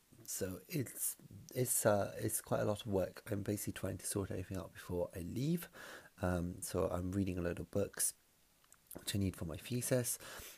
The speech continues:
Um, seeing a lot of people. I went to see my stepmom and my brother today. And at the same time, a lot of people are leaving Wolfson Court here. Um, so there's a lot of goodbyes happening at the time.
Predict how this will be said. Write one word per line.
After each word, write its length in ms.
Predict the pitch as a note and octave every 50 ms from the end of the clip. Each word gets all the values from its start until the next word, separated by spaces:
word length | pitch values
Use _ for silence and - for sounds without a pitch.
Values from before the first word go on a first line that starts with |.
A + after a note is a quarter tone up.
| - - -
Um, 320 | G#2 F2+ F2 F2 F2 F2+
seeing 240 | - - - F#2 F2
a 40 | E2+
lot 140 | E2 -
of 100 | G2 -
people. 360 | - - G#2+ G#2+ - - A2 F2+
I 40 |
went 120 | E2 E2+ -
to 60 | -
see 100 | - -
my 80 | E2 -
stepmom 440 | - - A2 G#2+ A#2 A2 G2+ G2
and 80 | F2+ E2
my 100 | D#2+ D#2+
brother 320 | E2 - G#2 G#2+ G#2+ G2+
today. 420 | F#2+ - A2 A2 A2 A2 G#2+ G#2+ G#2+ - _ _ _ _ _ _ _ - - _ _ _ _ _ _ _ _ - - - - -
And 360 | - G#2+ G#2 G2+ G#2 G2 -
at 80 | G2
the 60 | G2+ G2+
same 180 | - B2+ A#2
time, 220 | A2 - A#2 A2 G#2+
a 40 |
lot 120 | G#2+ G#2+ -
of 60 | -
people 220 | - A2+ - A2+
are 60 | G#2+ G#2
leaving 580 | G#2 A2 C3 D3 C#3 C3+ A2+ G2 F#2 F2 F2+ - - -
Wolfson 380 | G2+ G2+ F#2+ - - - F#2 E2+
Court 280 | - - G2 F2+ - -
here. 160 | - G2+ G#2 A2 - - - - - - - - - -
Um, 300 | - G2 F#2+ F#2+ F#2+ F#2 -
so 160 | - - -
there's 160 | G2 G2 G2 -
a 40 |
lot 140 | G2+ - -
of 120 | F#2+ F#2+ -
goodbyes 560 | - F2 - - F#2 F#2 F2+ F2+ F2+ F2+ -
happening 560 | - F#2+ F#2 - - G2 F#2 F2+ F2+ F2+ F#2+
at 100 | - -
the 60 | - -
time. 400 | - G#2 F#2 F2 F2+ F2+ F2+